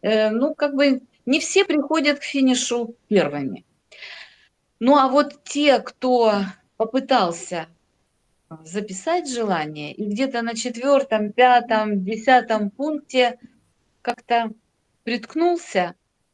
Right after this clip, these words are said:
и сомнения его в сторону увели, вы знаете, это нормально. Ничего страшного нет.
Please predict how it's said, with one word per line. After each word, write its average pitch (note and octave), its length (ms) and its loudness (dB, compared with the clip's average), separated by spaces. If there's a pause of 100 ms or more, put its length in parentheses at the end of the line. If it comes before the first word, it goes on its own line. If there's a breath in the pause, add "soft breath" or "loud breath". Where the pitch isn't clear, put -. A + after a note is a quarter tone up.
(500)
и B3 380 0
сомнения A#3+ 840 0
его A3 560 -2 (420)
в - 60 -20
сторону F#3 580 -4
увели, B3+ 500 -4 (540)
вы C4 80 -4
знаете, G4 340 -2
это C#4+ 200 0
нормально. E3 680 -6 (240)
Ничего A#3+ 960 0 (400)
страшного G#3 600 -4
нет. D#3+ 280 -4